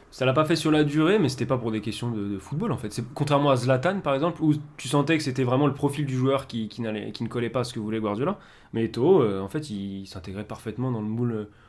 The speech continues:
dans le moule barcelonais avec, euh, avec, avec, avec le temps, euh, passant. Et, et, et à côté de ça, il a ce profil un petit peu très polyvalent, mais c'était aussi un joueur très froid devant, qui pouvait être très froid devant le but. Euh, très bon du gauche, il y a presque cinquante buts du gauche,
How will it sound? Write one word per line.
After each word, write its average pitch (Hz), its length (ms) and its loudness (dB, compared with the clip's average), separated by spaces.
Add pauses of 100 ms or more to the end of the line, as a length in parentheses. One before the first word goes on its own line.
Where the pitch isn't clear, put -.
(140)
dans 127 60 2
le 123 80 6
moule 123 120 6
barcelonais 123 520 2
avec, 117 240 0
euh, 107 200 0
avec, 110 160 -2
avec, 113 280 -4
avec 113 280 -6
le 113 100 -4
temps, 127 300 0
euh, 107 220 -4
passant. 135 400 -2 (380)
Et, 139 120 6
et, 143 320 2
et 151 40 2
à 135 80 4
côté 139 240 0
de 151 60 -2
ça, 233 320 -4
il 139 140 -2
a 135 120 0
ce 123 80 -8
profil 156 420 -4
un 131 100 2
petit 127 160 -6
peu 135 280 0
très 143 200 -4
polyvalent, 139 460 0
mais 131 140 -4
c'était 123 280 -12
aussi 113 180 -8
un 123 60 -4
joueur 143 200 -8
très - 180 -10
froid 135 320 -2
devant, 123 140 -8
qui 120 180 -16
pouvait 123 180 -4
être 147 60 -6
très 135 180 -6
froid 127 220 0
devant 120 200 -2
le 123 60 -2
but. 190 280 -6 (440)
Euh, 120 580 0
très 131 240 -2
bon 135 160 4
du 135 160 2
gauche, 214 380 0
il - 20 -4
y 113 40 0
a 113 180 -2
presque - 320 -6
cinquante 156 360 -4
buts 151 100 -6
du 143 160 -4
gauche, 151 320 0